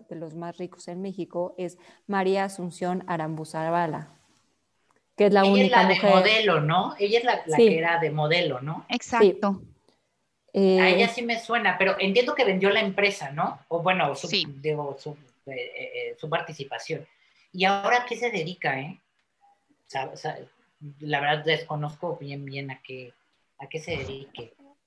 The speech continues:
Speaker 1: Eh, pues yo como que tengo en mente nada más sus temas inmobiliarios, este, con este super edificio de departamentos que son los más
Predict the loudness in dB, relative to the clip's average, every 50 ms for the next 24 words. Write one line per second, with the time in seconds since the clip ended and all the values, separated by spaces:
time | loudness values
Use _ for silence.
0 | _ _ _ _ 0 4 6 6 6 6 6 4 4 2 2 0 0 -2 -4 -6
1 | -6 -6 -6 -6 -6 -6 -6 -6 -4 -6 -6 -6 -6 -6 -4 -2 0 0 2 2
2 | 2 2 2 0 0 -2 -2 -4 -6 -8 -8 -8 -6 -6 -6 -6 -6 -6 -6 -6
3 | -6 -8 -10 -12 -16 -18 -10 -8 -6 -6 -4 -6 -6 -8 -8 -8 -8 -8 -6 -6
4 | -8 -8 -6 -4 -4 -4 -4 -4 -6 -6 -8 -10 -14 -16 -18 -18 -10 -8 -8 -8
5 | -6 -10 -10 -8 -6 -4 -4 -4 -6 -4 -2 0 2 2 2 0 -2 -4 -6 -8
6 | -6 -4 -4 -4 -2 -4 -4 -6 -6 -2 -2 -2 -2 -2 -4 -8 -8 -8 -8 -8
7 | -6 -8 -8 -6 -6 -8 -8 -8 -8 -8 -8 -6 -6 -8 -6 -6 -8 -8 -8 -8
8 | -8 -8 -8 -10 -12 -16